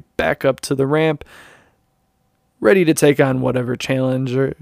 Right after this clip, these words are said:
challenge is, uh, lies ahead. Okay, um, wow. I feel like I kinda just read, like, a fanfic,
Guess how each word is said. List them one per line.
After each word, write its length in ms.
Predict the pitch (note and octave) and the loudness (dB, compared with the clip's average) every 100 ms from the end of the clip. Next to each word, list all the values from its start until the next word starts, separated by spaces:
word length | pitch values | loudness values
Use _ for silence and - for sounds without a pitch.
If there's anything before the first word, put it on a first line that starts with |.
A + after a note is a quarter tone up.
| G3+ _ - | -18 _ -10
challenge 460 | - D#3 D#3 C#3+ C3+ | -2 2 2 2 4
is, 480 | F3 D3 C3 C3+ - _ _ _ _ - | 4 4 2 -6 -14 _ _ _ _ -6
uh, 600 | C3+ A#2 A#2+ B2 B2 A#2+ | -4 -4 -4 -2 0 0
lies 300 | A#2 C#3 C#3 | 2 2 2
ahead. 320 | C#3 E3+ B2+ - | 2 2 2 -4
Okay, 360 | - D#3+ C3 C#3 - | -6 2 2 2 2
um, 560 | D#3 E3 E3 E3 D#3 - _ _ _ _ _ _ _ _ _ _ _ _ _ - - | 4 6 4 2 -2 -8 _ _ _ _ _ _ _ _ _ _ _ _ _ -16 0
wow. 420 | B2 C3 A#2 - _ _ - _ - - - - | 4 4 2 -2 _ _ -20 _ -20 -18 -18 -14
I 40 | - | -6
feel 160 | F#3 | -2
like 120 | F#3+ | 0
I 80 | D#3+ | 0
kinda 340 | C3 D3+ C#3+ B2+ | 0 0 0 -2
just 180 | A#2 | -4
read, 160 | B2+ B2+ | 0 0
like, 180 | A#2 - | 0 -4
a 40 | |
fanfic, 800 | G#2+ - A#2+ C#3+ - B2 - - | -6 -2 -2 -2 -4 -8 -10 -20